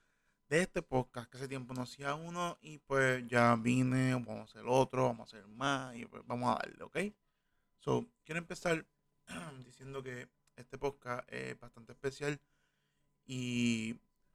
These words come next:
quiero empezar con la descripción, ¿verdad? Que dice que el podcast es un pedazo de mí, y quiero que sea lo bastante especial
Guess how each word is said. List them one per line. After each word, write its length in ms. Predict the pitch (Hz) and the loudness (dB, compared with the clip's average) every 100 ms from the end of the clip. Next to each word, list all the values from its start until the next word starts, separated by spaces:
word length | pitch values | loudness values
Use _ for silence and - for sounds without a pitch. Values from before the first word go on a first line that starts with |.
| _ | _
quiero 160 | - 120 | -8 -6
empezar 260 | 135 143 | -6 -8
con 160 | 139 135 | -6 2
la 60 | |
descripción, 580 | 120 120 - _ - - | 2 2 -10 _ -20 -18
¿verdad? 360 | - - - - | -14 -10 -10 -10
Que 120 | - | -12
dice 260 | 107 - 123 | -12 -6 -2
que 80 | 120 | 2
el 80 | 113 | 0
podcast 360 | - 120 - | 0 -4 -4
es 40 | 120 | -16
un 140 | 120 | -6
pedazo 360 | 120 120 - 127 | -2 -2 -4 -10
de 60 | |
mí, 160 | 127 151 | -8 -12
y 80 | 131 | -12
quiero 260 | - 113 110 | -8 -8 -8
que 80 | 120 | -10
sea 220 | 131 131 | -8 -6
lo 120 | 131 _ _ | -8 _ _
bastante 500 | - 120 120 117 131 | -6 -6 -6 -14 -12
especial 500 | 127 135 - 143 - | -8 -8 -4 -6 -6